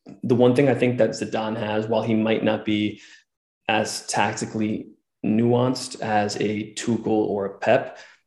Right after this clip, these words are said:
he has shown the ability to work with superstar locker rooms. He has showed the ability to deal with egos. He is someone who has won it all, not only as a player, but as a coach. Um, I've watched his halftime speeches, the way he galvanizes the team.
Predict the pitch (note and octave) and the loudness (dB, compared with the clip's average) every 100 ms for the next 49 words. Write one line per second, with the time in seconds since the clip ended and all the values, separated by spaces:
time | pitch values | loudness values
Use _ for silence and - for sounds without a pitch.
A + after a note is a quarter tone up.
0 | _ - - B2+ B2 - B2+ B2 G#2+ - | _ -8 0 2 2 2 4 4 2 0
1 | G#2+ G#2+ G#2+ G#2+ G#2+ G#2 G2+ - G#2+ G#2 | 0 0 -2 -4 -2 -4 -6 -6 -6 -6
2 | - - - _ _ - - A2 A2 G#2+ | -10 -18 -20 _ _ -12 -4 0 0 0
3 | A2 G#2+ A2 G#2+ A2 A2+ A2 A2+ A2+ - | -2 -2 -2 -4 -4 -4 -2 -2 -4 -10
4 | - _ - - - A#2 A2+ A#2+ A2 A2+ | -18 _ -20 -20 0 4 4 4 4 4
5 | G#2+ A2 A2 G#2+ G#2 A2 A2 G#2+ G2+ - | 4 4 6 4 0 -6 0 0 0 0
6 | A2 A2 G#2+ G#2+ G#2+ - - _ - A2+ | 2 4 4 2 0 -10 -20 _ 0 0
7 | - A#2 A2+ A2 G2+ A2 G#2 G#2 G#2+ G#2+ | 0 0 2 0 -2 -4 -4 -4 -2 0
8 | A2+ A2 A2 A2 - G#2+ G#2+ G#2 G#2+ A2 | 2 4 4 2 -2 -2 -2 -4 -6 -6
9 | - G#2 G#2+ G#2+ A2 - A2 G#2+ - - | -2 0 0 0 -2 0 0 -2 -4 0
10 | G#2 - - - - - - G#2 G2+ G2 | 0 0 -6 -10 -18 -20 -4 2 4 4
11 | G2+ G2 - A#2 A2+ G#2+ G#2+ - G#2 - | 2 -2 -4 -4 0 2 2 2 0 0
12 | G#2+ G#2+ G#2 - - D3+ D3 C#3 B2 A2+ | 0 -2 -4 -6 0 2 4 4 4 2
13 | A2 G#2+ G#2 G#2 G#2+ G#2 G#2+ G#2 - G#2 | 0 0 -4 0 0 0 -4 -8 -10 -6
14 | - A#2 A2+ A2 | 0 2 2 0